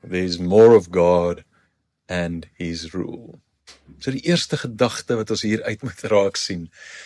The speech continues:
is die koninkryk van God wat hy aangekondig het, is counterintuitive. Dis upside down. En vergewe nou maar die Engelse woorde daar. In, uh, Nederland praat hulle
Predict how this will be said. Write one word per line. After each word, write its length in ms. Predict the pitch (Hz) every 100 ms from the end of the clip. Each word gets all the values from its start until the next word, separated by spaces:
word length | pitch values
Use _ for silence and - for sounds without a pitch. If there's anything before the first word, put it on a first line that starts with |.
| -
is 100 | 127
die 140 | 123 -
koninkryk 480 | 190 190 180 165 -
van 160 | 147
God 320 | - 165 151 123
wat 120 | -
hy 40 | - 147
aangekondig 640 | 143 - - 107 95 - 90
het, 80 | - _ _ _ _ 117
is 220 | 104 - -
counterintuitive. 1400 | - 127 139 131 117 117 110 - 113 110 - 87 - - - - -
Dis 220 | 120 110 - -
upside 640 | 131 - - 113 113 98
down. 460 | 101 101 92 87 82
En 60 |
vergewe 360 | 95 - 117 110
nou 140 | 107
maar 100 | 104
die 140 | 107 113
Engelse 400 | 110 104 - 95
woorde 360 | 92 92 98 104 92
daar. 300 | 90 90 - - - - - -
In, 300 | 101 92 92
uh, 140 | 92 90
Nederland 640 | 98 110 113 98 98 98 -
praat 320 | 110 101 98 95
hulle 220 | 98